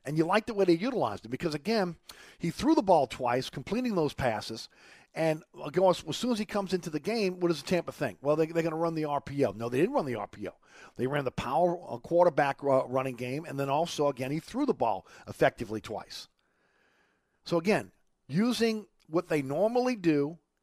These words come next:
and, uh, and again, using it as a decoy in a lot of cases, seeing the same formation, but something different coming off that formation that Tampa had not seen.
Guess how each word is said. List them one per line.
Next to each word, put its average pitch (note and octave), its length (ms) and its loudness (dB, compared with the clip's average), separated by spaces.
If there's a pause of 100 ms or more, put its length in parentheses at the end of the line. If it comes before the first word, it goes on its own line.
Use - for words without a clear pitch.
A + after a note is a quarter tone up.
(380)
and, C#3 460 0 (280)
uh, D3+ 200 -4
and C#3 160 -4
again, D3 480 0 (280)
using F3+ 300 0
it F3 80 0
as D#3 160 0
a D3 60 2
decoy D#3+ 560 0
in C3+ 40 0
a C3 60 -4
lot C3 220 -2
of - 80 -14
cases, A#2+ 420 -2
seeing D3+ 280 -2
the C3 60 -6
same G#3 280 -2
formation, A3 680 0 (260)
but C#3 120 -6
something F3+ 300 2
different F#3+ 380 2
coming F3 260 -2
off E3 220 -2
that D#3 120 4
formation D#3 560 -6
that B2+ 100 -6
Tampa C#3+ 300 -4
had B2+ 140 -2
not B2+ 180 -6
seen. B2 300 -8